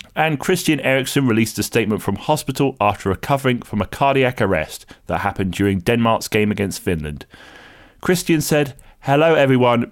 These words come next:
big thanks for your sweet and amazing greetings and messages from all around the world. It means a lot to me and my family.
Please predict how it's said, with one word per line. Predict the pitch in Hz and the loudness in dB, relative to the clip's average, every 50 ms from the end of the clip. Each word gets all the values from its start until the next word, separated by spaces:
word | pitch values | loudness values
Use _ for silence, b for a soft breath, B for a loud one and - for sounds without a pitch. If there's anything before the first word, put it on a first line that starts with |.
| - | -2
big | - 139 135 - | -2 -2 -2 -2
thanks | - - 117 117 120 - | -2 -2 -2 -2 -2 -4
for | - - | -2 0
your | 101 98 95 | 2 2 2
sweet | - - - 135 123 123 - | 0 0 0 2 0 0 0
and | - 107 | -2 0
amazing | 98 95 95 110 131 135 131 123 117 107 | 0 2 2 2 2 2 2 2 0 0
greetings | 101 113 113 107 - - 104 98 101 - - B B B B B B B | 2 2 2 2 2 0 0 0 0 -4 -6 B B B B B B B
and | - 98 98 104 | -2 0 2 2
messages | 123 131 131 - 104 104 107 101 | 2 0 -2 -4 -2 -2 -2 -2
from | - - 95 104 - | 0 -4 -6 -4 -2
all | 151 151 143 123 | -2 0 2 4
around | 107 104 101 95 95 | 4 4 2 2 0
the | 87 92 | 0 0
world. | 98 113 117 113 113 107 B B B B B B B | 2 2 2 2 0 -2 B B B B B B B
It | - 92 98 | -4 0 0
means | 98 95 90 | 2 2 2
a | 92 | 2
lot | 98 127 139 - | 2 2 0 0
to | - - | -2 0
me | 120 113 110 110 107 - | 2 2 2 2 0 0
and | - 101 98 | -2 -2 0
my | 98 90 | 0 -2
family. | 87 - 127 127 123 123 123 123 123 120 b | 0 0 0 0 2 2 0 0 0 -2 b